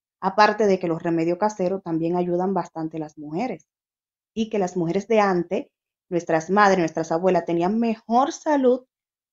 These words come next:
vaginal, tenían mejor salud física y parían cinco, seis, siete, ocho, ocho hijos y estaban mejor que hoy en día. Nosotras todavía hay muchas que no han parido y ya estamos mal.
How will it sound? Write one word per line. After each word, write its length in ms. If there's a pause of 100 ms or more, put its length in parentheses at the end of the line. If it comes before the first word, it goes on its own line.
(140)
vaginal, 580
tenían 320
mejor 240
salud 540 (480)
física 720 (360)
y 360 (140)
parían 720 (240)
cinco, 540
seis, 420
siete, 300
ocho, 320 (220)
ocho 400
hijos 400 (640)
y 140
estaban 400
mejor 540
que 520
hoy 220
en 120
día. 360
Nosotras 500
todavía 300
hay 60
muchas 260
que 80
no 80
han 100
parido 400
y 300 (960)
ya 320
estamos 600
mal. 560